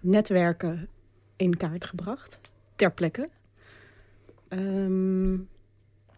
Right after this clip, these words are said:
dus, maar we, we waren in eerste insta-, we deden eigenlijk iets wat we niet verwacht hadden. Want in eerste instantie wilden we de,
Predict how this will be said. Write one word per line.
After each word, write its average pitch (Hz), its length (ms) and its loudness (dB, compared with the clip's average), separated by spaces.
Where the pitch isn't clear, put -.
dus, - 360 -10
maar 208 160 -2
we, 196 280 -2
we 202 160 -2
waren 220 280 4
in 220 80 4
eerste 226 340 2
insta-, - 320 -2
we 208 80 4
deden 220 260 8
eigenlijk 214 320 4
iets 220 180 2
wat 196 160 4
we 202 100 2
niet 208 180 4
verwacht 196 360 2
hadden. 170 260 2
Want 175 280 0
in 185 140 4
eerste 190 300 2
instantie 185 520 0
wilden 180 260 2
we 175 100 4
de, 170 280 0